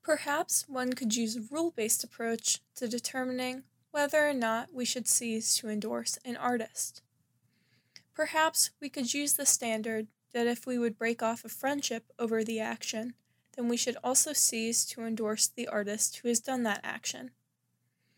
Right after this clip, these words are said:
This would give us a standard to hold artists to, but again,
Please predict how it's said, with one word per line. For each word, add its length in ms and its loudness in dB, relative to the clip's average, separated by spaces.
This 220 4
would 180 0
give 140 0
us 180 0
a 40 0
standard 520 2
to 100 -8
hold 320 -2
artists 580 0
to, 320 -2
but 120 2
again, 440 2